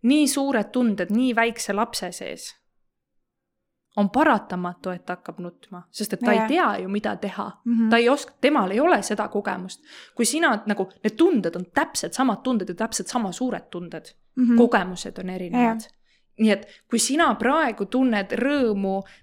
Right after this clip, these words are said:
Speaker 1: millegi üle, mille üle laps tunneb rõõmu ka, siis sa näed kohe seda, et vaata, lapse rõõm on palju suurem,
Speaker 2: Mhm.
Speaker 1: sest et ta ise on oluliselt väiksem ja tema rõõmu kogemus on oluliselt väiksem.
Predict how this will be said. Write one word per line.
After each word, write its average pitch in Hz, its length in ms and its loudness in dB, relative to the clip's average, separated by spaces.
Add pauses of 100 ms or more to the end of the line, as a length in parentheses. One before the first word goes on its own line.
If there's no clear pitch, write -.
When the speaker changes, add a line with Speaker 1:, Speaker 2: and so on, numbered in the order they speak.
Speaker 1:
millegi 220 520 2 (100)
üle, 202 360 0 (420)
mille 226 220 4 (100)
üle 208 140 -6
laps - 420 0
tunneb 208 360 0
rõõmu 240 460 2
ka, 226 480 2 (280)
siis 226 220 0
sa 226 100 4
näed 247 380 2
kohe 247 320 -4
seda, 220 300 -2
et 185 120 -10
vaata, 202 220 -2
lapse 247 400 0
rõõm 208 360 2 (180)
on 196 100 -2 (100)
palju 226 360 2
suurem, 233 560 0 (160)
Speaker 2:
Mhm. 233 300 4
Speaker 1:
sest 240 180 -2
et - 140 -8 (320)
ta 302 80 6
ise 359 340 2 (160)
on 190 80 -4
oluliselt 208 540 -2
väiksem 262 420 -2
ja 190 80 -6
tema 214 300 0
rõõmu 254 500 2
kogemus 196 600 0
on 220 100 -2
oluliselt 220 480 -4
väiksem. 311 420 -4